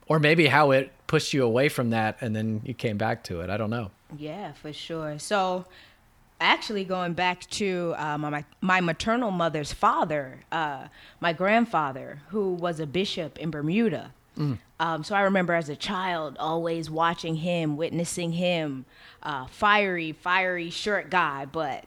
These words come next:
Speaker 2: you know, would, would bring it, you know, and they called him the cowboy preacher on the island because he always wore a cowboy hat.
Speaker 1: Oh, wow.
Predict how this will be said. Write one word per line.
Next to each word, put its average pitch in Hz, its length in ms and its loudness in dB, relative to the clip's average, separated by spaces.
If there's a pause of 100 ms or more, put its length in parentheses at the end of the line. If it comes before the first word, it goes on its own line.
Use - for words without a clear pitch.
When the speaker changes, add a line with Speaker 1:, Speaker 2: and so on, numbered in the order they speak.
(120)
Speaker 2:
you 165 180 -6
know, 123 200 -10
would, 131 260 -10
would 185 260 0
bring 208 300 2
it, 143 240 -6
you 147 160 -8
know, 147 240 -6
and 143 100 -8
they 165 120 -2
called 180 280 2
him 175 120 2
the 156 80 0
cowboy 165 500 2
preacher 156 560 -4
on 147 160 2
the 147 100 0
island 139 480 4
because 165 240 -4
he 160 120 -4
always 160 280 0
wore 156 200 0
a 147 40 -6
cowboy 196 540 4
hat. 123 260 0
Speaker 1:
Oh, 135 120 2
wow. 123 280 6